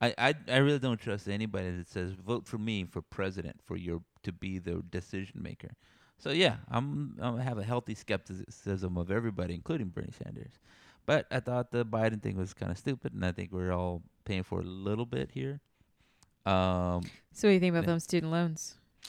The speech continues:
Speaker 1: I mean, he was like, "Well, I'll pay off fifty cents."
Speaker 2: Yeah.
Speaker 1: <laughs>
Speaker 2: <laughs> Every time I get some, some kind of email about that, I just get irritated all over again. Like, "Sign the petition now. We gotta cancel the student debt." And read the fine print, and it says up to, like,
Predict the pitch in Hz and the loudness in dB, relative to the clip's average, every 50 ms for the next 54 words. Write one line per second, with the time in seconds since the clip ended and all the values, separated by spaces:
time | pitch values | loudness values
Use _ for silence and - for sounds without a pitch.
0 | - - - - - - - - - - - - _ _ - 104 110 113 120 131 | -20 -20 -20 -20 -20 -20 -20 -20 -20 -20 -20 -20 _ _ -2 0 4 4 6 6
1 | 139 131 127 123 117 113 117 123 123 123 123 123 - - - 127 139 147 151 - | 6 6 6 4 4 4 2 4 4 4 4 4 2 4 8 10 10 10 10 10
2 | 170 175 165 160 135 127 - - 202 196 - 202 170 - 170 131 - - - - | 8 10 12 12 12 10 12 12 10 10 10 4 4 6 4 4 4 -2 -12 -18
3 | - - - - - - - - - - - - - - - - 214 226 - - | -18 -16 -16 -14 -14 -12 -14 -14 -14 -12 -8 -4 0 0 2 2 2 2 6 6
4 | 339 185 - - 139 143 - 165 - - - 123 - - - - - - - 226 | 4 4 4 0 -6 -6 -4 -6 -6 -4 -6 -8 -8 -10 -12 -12 -14 2 6 8
5 | 220 226 247 247 - 302 247 247 226 202 185 196 202 196 - - 190 180 180 - | 10 10 8 10 8 10 10 10 10 10 10 8 8 8 6 4 4 4 4 -4
6 | - - - - 196 170 180 - 185 170 165 156 - - 160 180 175 165 170 170 | -10 -8 -2 -2 -2 -2 0 0 2 2 2 2 0 -2 0 0 2 2 2 2
7 | 165 156 151 160 156 156 - - 147 139 139 139 139 151 147 147 - - 135 - | 2 2 2 2 0 0 -2 -4 -4 -2 -2 -4 -4 -6 -8 -8 -6 -6 -6 -6
8 | - - 80 - - - - - - - - - - - - - - - - - | -4 -6 -6 -6 -6 -6 -8 -8 -8 -6 -6 -6 -6 -6 -6 -6 -4 -4 -6 -6
9 | - - - - 180 185 185 208 - - 320 320 330 339 - - - - 349 339 | -4 -4 -6 -4 -4 -4 -6 -4 0 2 2 4 4 2 0 0 0 2 2 2
10 | 330 359 359 349 359 349 349 359 349 339 330 330 330 320 349 311 320 311 - - | 2 2 0 0 0 0 2 4 6 6 6 6 4 4 2 2 2 2 2 2
11 | 320 339 339 - 349 339 339 320 - - 349 330 339 339 320 311 - 311 285 214 | 2 2 4 4 4 4 4 4 2 0 2 4 4 4 2 6 8 8 8 8
12 | - - - - - - - - - 196 202 196 185 180 175 165 156 160 - 151 | 6 0 -10 -12 -12 -6 0 2 4 4 4 4 2 0 -4 -4 -6 -8 -8 -6
13 | 147 143 143 - - 160 147 139 139 139 143 139 - - - - 143 139 135 147 | -6 -6 -6 -4 0 2 2 2 2 0 -2 -2 -4 -4 -2 -2 0 0 0 0
14 | - 107 - - - - 135 131 69 58 57 69 78 92 - - - | 0 -2 -2 -2 -6 -4 -2 -2 -2 -2 -4 -4 -4 -4 -4 -6 -8